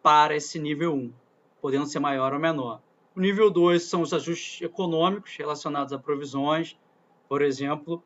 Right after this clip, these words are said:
se a provisão contratual for superior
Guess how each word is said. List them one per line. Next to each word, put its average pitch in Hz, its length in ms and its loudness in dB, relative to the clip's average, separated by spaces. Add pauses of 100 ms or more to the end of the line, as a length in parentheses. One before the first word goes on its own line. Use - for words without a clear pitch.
(400)
se - 140 -14
a 139 60 -4
provisão 160 640 0 (120)
contratual 165 960 0 (200)
for - 240 -6
superior 160 880 0